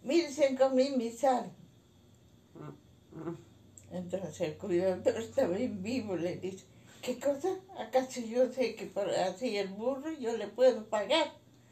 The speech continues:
Yo no sé si es mi burro, yo te pago. Ahorita voy a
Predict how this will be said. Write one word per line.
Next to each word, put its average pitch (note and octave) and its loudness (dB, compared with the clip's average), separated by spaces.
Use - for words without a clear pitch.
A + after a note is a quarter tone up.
Yo G3 -8
no F3+ -2
sé B3+ 2
si G3 -2
es A3 -6
mi G#3 -6
burro, C4 -2
yo A3 -4
te G#3 -8
pago. C#4+ 0
Ahorita C4 0
voy A#3 -2
a F#3 2